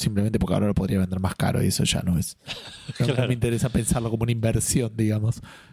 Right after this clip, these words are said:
Speaker 1: Eh,
Speaker 2: Claro.
Speaker 1: pero creo que sería eso. Me hubiera gustado, sí, comprar más juegos clásicos de los que me gustan de P C, como el Secret of Monkey Island, eh, cuando todavía se podían conseguir de vuelta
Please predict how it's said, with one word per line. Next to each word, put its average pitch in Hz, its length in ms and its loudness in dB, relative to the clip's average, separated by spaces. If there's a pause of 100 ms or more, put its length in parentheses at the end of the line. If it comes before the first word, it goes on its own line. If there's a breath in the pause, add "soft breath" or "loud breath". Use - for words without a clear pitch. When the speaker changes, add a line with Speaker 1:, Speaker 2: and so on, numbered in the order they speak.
(120 loud breath)
Speaker 1:
Eh, 120 260 0
Speaker 2:
Claro. 110 240 0 (2000 soft breath)
Speaker 1:
pero 143 200 2
creo 208 180 2
que 208 80 2
sería 147 340 2
eso. 110 200 -2
Me 110 120 2
hubiera 147 180 2
gustado, 151 360 2
sí, 135 180 -2
comprar 135 380 0
más 143 120 0
juegos 143 300 2
clásicos 131 540 -2
de 123 100 0
los 104 120 -4
que - 80 -2
me 107 100 0
gustan 110 340 0
de 104 100 -2
P 113 100 0
C, 107 480 0
como 98 220 0
el 98 340 0
Secret - 300 0
of 107 100 0
Monkey 104 280 0
Island, 104 400 0 (480 loud breath)
eh, 87 440 2
cuando 95 260 -2
todavía 98 300 2
se - 140 -2
podían 95 300 0
conseguir 92 520 2
de 90 60 2
vuelta 90 320 -2